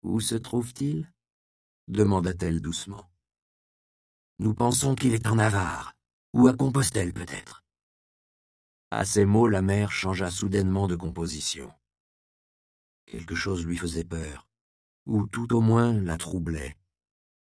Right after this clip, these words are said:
Et elle ne semblait pourtant pas être de ces gens qui se laissent aisément impressionner.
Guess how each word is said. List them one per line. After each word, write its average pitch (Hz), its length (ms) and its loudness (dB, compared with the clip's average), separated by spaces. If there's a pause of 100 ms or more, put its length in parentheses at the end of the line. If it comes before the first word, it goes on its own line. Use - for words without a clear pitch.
Et 107 140 2
elle 113 160 4
ne 120 60 2
semblait 127 360 2
pourtant 127 360 -4
pas 131 240 0
être 131 240 0
de 95 100 0
ces 90 240 -2
gens 120 240 -2
qui - 100 -12
se - 120 -4
laissent 104 240 -2
aisément 110 440 2
impressionner. 85 880 -4